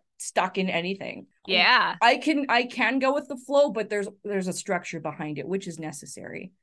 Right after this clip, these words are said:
Speaker 1: Because we're in the
Speaker 2: Right.
Speaker 1: child-free space, there's a lot of us, and we're all over, and most people actually don't know that we exist, and most people don't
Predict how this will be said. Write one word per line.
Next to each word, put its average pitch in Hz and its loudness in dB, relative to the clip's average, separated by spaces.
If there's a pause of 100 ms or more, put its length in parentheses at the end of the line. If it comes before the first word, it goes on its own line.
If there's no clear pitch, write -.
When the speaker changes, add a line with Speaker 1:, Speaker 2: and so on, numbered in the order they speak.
(460)
Speaker 1:
Because 254 2
we're 320 6
in 294 2
the 311 4
Speaker 2:
Right. - -2
Speaker 1:
child-free 330 4
space, 269 0
there's 269 -2
a 277 0
lot 302 4
of 226 4
us, 190 4
and 226 -6
we're 226 0
all 254 4
over, 233 2
and 220 4
most 320 2
people 240 -2
actually 214 2
don't 208 0
know 202 2
that 190 -4
we 180 0
exist, 185 0
and 202 -4
most 202 -4
people 202 -8
don't 185 2